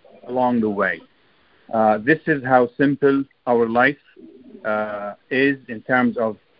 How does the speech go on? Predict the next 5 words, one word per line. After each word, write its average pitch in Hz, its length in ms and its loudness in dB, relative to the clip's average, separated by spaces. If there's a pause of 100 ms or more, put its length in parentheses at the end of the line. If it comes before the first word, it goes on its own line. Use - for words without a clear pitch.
(140)
who 127 140 2
mentored 139 480 2
us 135 180 2 (360)
and 113 440 -4 (160)
what's 123 260 -2